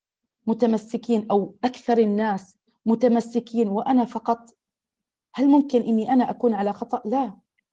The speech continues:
هذا من زمن الآباء والأنبياء.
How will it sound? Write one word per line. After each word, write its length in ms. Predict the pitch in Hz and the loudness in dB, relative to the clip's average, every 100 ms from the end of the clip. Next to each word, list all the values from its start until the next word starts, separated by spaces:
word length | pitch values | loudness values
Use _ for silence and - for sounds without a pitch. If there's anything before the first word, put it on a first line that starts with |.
| _ _ | _ _
هذا 320 | - 277 277 247 | -4 0 4 2
من 320 | 233 214 226 | 2 -2 -6
زمن 320 | 190 285 294 240 | 0 2 4 2
الآباء 540 | 220 226 214 262 240 | 0 -2 2 2 2
والأنبياء. 760 | 208 214 247 214 240 262 208 | -2 0 0 2 2 2 0